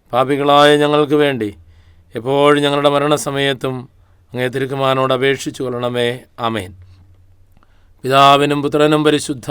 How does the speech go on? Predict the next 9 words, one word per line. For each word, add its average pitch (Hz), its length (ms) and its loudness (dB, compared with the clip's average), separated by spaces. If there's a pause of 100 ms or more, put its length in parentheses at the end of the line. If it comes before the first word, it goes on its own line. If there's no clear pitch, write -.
റൂഹായ്ക്കും 131 640 -4
സ്തുതി, 139 440 -4 (800)
ആദ്യം 139 300 2
മുതൽ 135 280 -2
എന്നേക്കും. 127 520 -4 (300)
ആമേൻ. 110 340 -4 (560)
തിരുസഭയ്ക്ക് 147 580 -6
വേണ്ടി 151 300 2
പ്രാർത്ഥിക്കണമേ. 131 800 -4